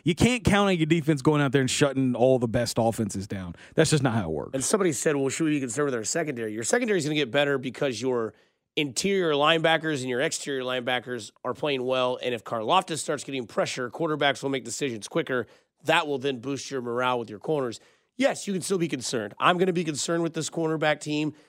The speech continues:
Speaker 2: until this season is over because it's just a rookie cornerback team going into the playoffs against arguably some of the best wide receivers the N F L has ever seen.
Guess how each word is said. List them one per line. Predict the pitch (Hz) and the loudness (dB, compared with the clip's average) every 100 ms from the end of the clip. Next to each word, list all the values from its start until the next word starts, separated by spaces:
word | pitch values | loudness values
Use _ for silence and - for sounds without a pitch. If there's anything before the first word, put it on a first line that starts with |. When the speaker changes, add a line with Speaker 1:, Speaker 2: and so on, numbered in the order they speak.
| - | -12
Speaker 2:
until | 135 131 151 | -8 -4 -2
this | 151 | 0
season | - 160 135 | -2 -2 -2
is | 113 156 | -2 0
over | 151 127 | 0 -2
because | 123 143 | -4 -4
it's | 131 | -4
just | - 147 - | -4 -4 -2
a | |
rookie | 131 135 160 156 | -4 -4 -4 -6
cornerback | - 156 151 143 - | -2 0 2 0 0
team | 143 135 | -4 0
going | 139 165 | 0 0
into | 151 | -2
the | 160 | -6
playoffs | 139 147 135 113 | 0 2 2 0
against | 123 135 113 - | -4 -6 -6 -4
arguably | 139 156 151 147 | -4 -2 -4 -6
some | - 151 | -4 -4
of | |
the | 143 | -4
best | 110 147 139 | -2 0 0
wide | 147 143 | 0 0
receivers | 131 - 135 131 117 | 0 -2 -4 -4 -4
the | |
N | 131 | -4
F | 131 | -2
L | 131 | -2
has | 123 107 | -4 -6
ever | 123 117 | -6 -6
seen. | 107 - - | -10 -14 -18